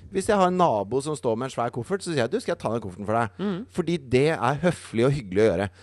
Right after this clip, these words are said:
Speaker 2: Ja.
Speaker 1: Og jeg gjør det jo ikke for å utøve en slags sånn derre kjønnsvold
Speaker 2: Nei.
Speaker 1: overfor dette kvinnemennesket. Jeg gjør det for å være litt trivelig. Og hvis det er det som oppleves som kjønnsrasisme, så ha-, så har jeg et kjempeproblem med hvordan jeg er oppdratt.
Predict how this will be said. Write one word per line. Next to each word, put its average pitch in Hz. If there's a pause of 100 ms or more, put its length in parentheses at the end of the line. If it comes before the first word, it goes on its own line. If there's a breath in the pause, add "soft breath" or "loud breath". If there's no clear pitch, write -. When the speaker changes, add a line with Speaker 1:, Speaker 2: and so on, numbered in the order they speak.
(140 loud breath)
Speaker 2:
Ja. 120
Speaker 1:
Og 131
jeg 147
gjør 107
det -
jo 117
ikke 202 (200 soft breath)
for 196
å - (120)
utøve 123
en 143
slags -
sånn 123
derre 110 (440 soft breath)
kjønnsvold 123 (380)
Speaker 2:
Nei. 156
Speaker 1:
overfor 139
dette 139
kvinnemennesket. 127 (240 loud breath)
Jeg 233
gjør 170
det 170
for 214
å 214
være 165
litt 196
trivelig. 226 (340 soft breath)
Og 160
hvis 175
det 196
er 170 (160)
det 175 (300)
som 180
oppleves 127
som 175
kjønnsrasisme, 147
så 180
ha-, 127
så 160
har 117
jeg 127
et -
kjempeproblem 117
med 151
hvordan 123
jeg 127
er 139
oppdratt. -